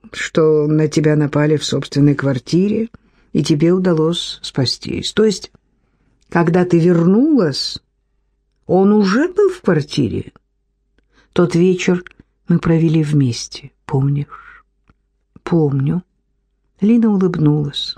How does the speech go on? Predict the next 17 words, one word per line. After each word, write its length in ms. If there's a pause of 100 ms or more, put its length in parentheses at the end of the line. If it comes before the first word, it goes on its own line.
(760)
Он 120
бросился 540
на 120
тебя? 420 (760)
Как 220
это 140
все 200
было? 280 (240)
Ты 120
вошла 360
и 200
что? 540 (1400)
Девушка 520
присела 380
рядом 380
с 140
ним. 220